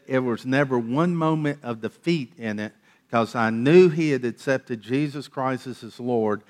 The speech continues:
and I knew where he was." What comfort we have when we know a person where they're at. <laughs> And she said that she was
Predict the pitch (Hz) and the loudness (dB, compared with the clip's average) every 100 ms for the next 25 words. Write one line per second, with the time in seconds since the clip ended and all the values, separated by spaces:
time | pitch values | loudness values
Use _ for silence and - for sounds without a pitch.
0 | - - 117 110 113 120 131 123 123 120 | -20 -8 -2 0 2 2 2 2 0 -2
1 | 117 98 85 - - _ _ _ _ _ | -4 -6 -10 -16 -16 _ _ _ _ _
2 | _ _ _ _ _ _ _ _ _ _ | _ _ _ _ _ _ _ _ _ _
3 | _ _ _ _ _ _ _ _ - 143 | _ _ _ _ _ _ _ _ -10 0
4 | 190 180 - - - _ - - 202 175 | 2 0 -4 -18 -18 _ -16 -6 -4 -4
5 | - 117 110 113 113 139 127 110 107 113 | -2 -4 -2 -4 -2 -2 -2 -4 -4 -4
6 | 127 127 131 113 - 139 139 - 110 110 | 0 0 0 -2 -6 -10 -10 -8 -8 -4
7 | 117 117 117 110 120 120 92 _ - - | -2 0 0 -2 -4 -6 -10 _ -20 -8
8 | 127 _ 117 _ _ _ _ _ _ _ | -10 _ -20 _ _ _ _ _ _ _
9 | _ _ _ _ _ _ _ _ _ _ | _ _ _ _ _ _ _ _ _ _
10 | - 113 110 - 139 - 135 123 120 110 | -10 -8 -6 -4 -6 -2 0 2 0 -4
11 | - _ _ _ _ _ _ _ _ _ | -16 _ _ _ _ _ _ _ _ _
12 | _ _ _ _ _ _ _ _ _ - | _ _ _ _ _ _ _ _ _ -12
13 | 107 - - 135 127 110 104 | -12 -10 -4 -2 -2 -4 -8